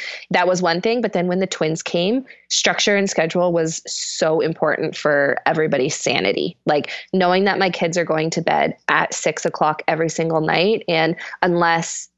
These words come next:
something goes wrong with the bedtime routine,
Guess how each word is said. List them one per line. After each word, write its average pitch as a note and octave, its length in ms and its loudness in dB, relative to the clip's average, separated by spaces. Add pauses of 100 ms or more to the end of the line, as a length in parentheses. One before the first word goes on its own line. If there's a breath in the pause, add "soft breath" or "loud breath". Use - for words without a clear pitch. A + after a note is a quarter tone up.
(100)
something F3 360 -2
goes D#3 300 0
wrong E3 640 0 (300)
with E3+ 220 0
the E3 80 0
bedtime E3 420 0
routine, F#3 640 0